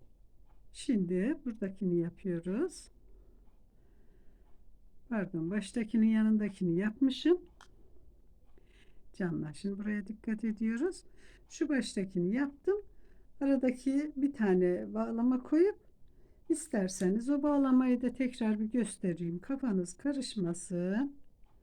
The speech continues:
Arada bir köprü yapacağız. Şunu bir daha gösteriyorum. Şu köprüyü yapacağız.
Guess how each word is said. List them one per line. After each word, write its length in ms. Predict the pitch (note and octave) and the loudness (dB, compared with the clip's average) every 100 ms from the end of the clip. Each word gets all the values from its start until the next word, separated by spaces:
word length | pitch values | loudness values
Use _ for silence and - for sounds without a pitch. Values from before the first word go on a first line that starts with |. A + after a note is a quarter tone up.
| - - - - D4 | -20 -20 -20 -8 -2
Arada 400 | C4 F#3 E3+ E3+ | 0 0 -2 -4
bir 100 | - | -2
köprü 380 | B3 B3 C4+ | -2 0 0
yapacağız. 760 | C4+ B3+ B3 C4 B3+ C#4+ D4 - - - - - - - | 0 0 -4 0 2 2 0 -8 -20 -20 -20 -20 -20 -18
Şunu 420 | - C4 F3+ D#3 - - - - - - A3+ | -4 4 4 2 -4 -20 -20 -20 -20 -10 -6
bir 100 | E3+ | -4
daha 200 | D3+ F3+ | -4 -6
gösteriyorum. 1000 | F3+ E3+ - - E3 D#3+ F3 G3 B3 B3+ - - - - - - - - - - - - - - - - - - - - - - - - - | -6 -8 -8 -8 -6 -8 -8 -8 -8 -8 -16 -20 -20 -20 -20 -20 -20 -20 -20 -20 -20 -20 -18 -20 -20 -20 -20 -20 -20 -20 -20 -20 -20 -20 -20
Şu 280 | - D#4 D4 | -6 -6 0
köprüyü 520 | C#4 A#3 G3 F3+ E3+ | 2 2 2 4 4
yapacağız. 720 | D#3 - - B3 F#4+ F#4 | 2 -6 -6 0 0 -2